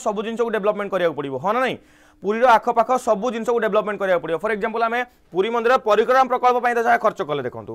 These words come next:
ପରି-, ପରିକ୍ରମା ପ୍ରକଳ୍ପ ପାଇଁ ଯାହା ବି ଖର୍ଚ୍ଚ କଲେ, ତିନିଶହ ଏକତିରିଶ କୋଟି, ଶ୍ରୀମନ୍ଦିର ପରିକ୍ରମା ପ୍ରକଳ୍ପ ପାଇଁ ତିନିଶହ ଏକତିରିଶ କୋଟି ଏଠି ଲେଖା ହେଲା। ଶହେ ଅଶୀ କୋଟି କ'ଣ ପାଇଁ? ଜଗନ୍ନାଥ ବଲ୍ଲଭ ମଠ ଆଉ ମଲ୍ଟିଲେଭେଲ ପାର୍କିଂ ପାଇଁ। ଶ୍ରୀ ସେତୁ ପ୍ର-, ପ୍ରୋଜେକ୍ଟ, ଶ୍ରୀ ସେତୁକୁ ଆପଣମାନେ ବହୁତ ଜଣ ନ୍ୟୁଜ୍ରେ ଦେଖିଥିବେ, ଶ୍ରୀ ସେତୁକୁ ବହୁତ ଜଣ ଆପଣମାନେ ନ୍ୟୁଜ୍ରେ ଦେଖିଥିବେ, ଦେଖିଛନ୍ତି ନା ନାହିଁ?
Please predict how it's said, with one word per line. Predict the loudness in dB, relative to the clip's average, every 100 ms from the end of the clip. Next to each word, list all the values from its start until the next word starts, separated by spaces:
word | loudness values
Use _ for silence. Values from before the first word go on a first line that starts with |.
| -4
ପରି-, | -4
ପରିକ୍ରମା | 0 -2 0 0
ପ୍ରକଳ୍ପ | 0 0 0
ପାଇଁ | 0
ଯାହା | 2
ବି | 2
ଖର୍ଚ୍ଚ | -2 -4
କଲେ, | -4 -4 -4 _ _ -20 -8
ତିନିଶହ | -6 -2 -2
ଏକତିରିଶ | -2 -6
କୋଟି, | -4 -6
ଶ୍ରୀମନ୍ଦିର | -4 -6 -4 -2 0
ପରିକ୍ରମା | 0 0 -2
ପ୍ରକଳ୍ପ | -2 -4 -4 -4
ପାଇଁ | -4
ତିନିଶହ | -8 -8
ଏକତିରିଶ | -8 -8 -8
କୋଟି | -8
ଏଠି | -6
ଲେଖା | -4 -2
ହେଲା। | -2 -4 -8 -20 -10
ଶହେ | -2 0 0
ଅଶୀ | -2
କୋଟି | -2 -2
କ'ଣ | -2 -4
ପାଇଁ? | -2 -4 -6 -6
ଜଗନ୍ନାଥ | -2 0 0 0 0
ବଲ୍ଲଭ | 0 0 -2
ମଠ | -6 -2
ଆଉ | 0 2
ମଲ୍ଟିଲେଭେଲ | 0 -2 -4 -2
ପାର୍କିଂ | 0 -2 -4 -4
ପାଇଁ। | -2 -4 -12 -20 -10
ଶ୍ରୀ | -6
ସେତୁ | 0 0 0 -4
ପ୍ର-, | 0 -2 -2
ପ୍ରୋଜେକ୍ଟ, | -6 -6 -10
ଶ୍ରୀ | -14 -10
ସେତୁକୁ | -6 -6 -4 -4
ଆପଣମାନେ | -2 -4 -4
ବହୁତ | -4 -4 -2
ଜଣ | -4 -4
ନ୍ୟୁଜ୍ରେ | -6 -6 -4
ଦେଖିଥିବେ, | -4 -4 -8 -14 -16 _ -14
ଶ୍ରୀ | -8
ସେତୁକୁ | -6 -6 -4
ବହୁତ | -4 -2
ଜଣ | -2
ଆପଣମାନେ | -2 -4 -4
ନ୍ୟୁଜ୍ରେ | -2 -2 -2 -6
ଦେଖିଥିବେ, | -10 -12 -8
ଦେଖିଛନ୍ତି | -6 -4 -4
ନା |
ନାହିଁ? | -6